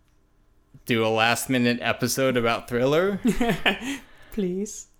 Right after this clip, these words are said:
Speaker 1: Cons-, uh, if you wanna help us out, give us a rating and review on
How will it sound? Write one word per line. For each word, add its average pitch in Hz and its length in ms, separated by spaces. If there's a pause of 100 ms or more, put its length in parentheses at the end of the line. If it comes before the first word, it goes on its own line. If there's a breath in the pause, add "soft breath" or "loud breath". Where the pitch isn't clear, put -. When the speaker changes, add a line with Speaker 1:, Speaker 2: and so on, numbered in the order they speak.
(240)
Speaker 1:
Cons-, 208 240
uh, 202 560 (280)
if 143 100
you 170 60
wanna 180 140
help 170 160
us 165 120
out, 180 360
give 226 180
us 202 120
a 208 60
rating 202 420
and 170 240
review 147 520
on 131 260